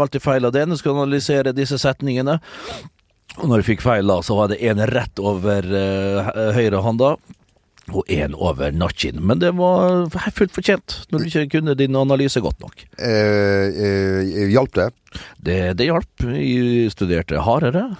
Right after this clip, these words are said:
Speaker 1: og det var vel på ungdomsskolen jeg studerte hardest. Etter det så var det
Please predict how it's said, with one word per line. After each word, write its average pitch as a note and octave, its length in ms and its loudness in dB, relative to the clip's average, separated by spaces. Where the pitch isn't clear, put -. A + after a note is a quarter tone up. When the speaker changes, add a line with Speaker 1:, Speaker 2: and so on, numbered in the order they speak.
Speaker 1:
og E3+ 920 -2
det F3 140 -2
var G#3+ 180 0
vel G#2 140 2
på A2+ 240 -4
ungdomsskolen F3+ 380 0
jeg G2+ 100 0
studerte B2+ 420 2
hardest. C3 380 -2
Etter - 220 -2
det C3+ 160 0
så C3 140 0
var D3 140 -2
det B2+ 220 -2